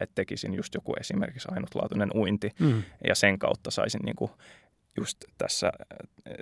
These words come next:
Speaker 1: esimerkiksi Jon Nurmisen säätiölle enemmän huomiota. Ää, ja sitten jos-, jostain tuli vaan se ajatus, että okei, no onks joku koskaan uinut Tukholmasta Helsinkiin?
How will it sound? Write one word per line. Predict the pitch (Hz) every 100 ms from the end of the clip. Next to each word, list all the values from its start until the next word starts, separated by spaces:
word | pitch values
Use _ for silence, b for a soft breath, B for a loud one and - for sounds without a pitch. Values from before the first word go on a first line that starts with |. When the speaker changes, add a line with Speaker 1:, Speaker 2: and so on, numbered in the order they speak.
| - _
Speaker 1:
esimerkiksi | - 95 104 113 -
Jon | 110 107
Nurmisen | 110 104 101 101
säätiölle | - - - - -
enemmän | - - -
huomiota. | - 50 - - b b b _ _ _ _ - - - -
Ää, | 101 101 101 -
ja | 110
sitten | 117 - 104 104 - - -
jos-, | 107 98 - - _ -
jostain | 104 - 95
tuli | 101 95
vaan | 98
se | 95
ajatus, | 95 95 95 -
että | - 95
okei, | 95
no | 95 - -
onks | 98 -
joku | 92 -
koskaan | - - - 98
uinut | 98 101 -
Tukholmasta | 104 - 107 - 120
Helsinkiin? | 117 110 107 104 107 101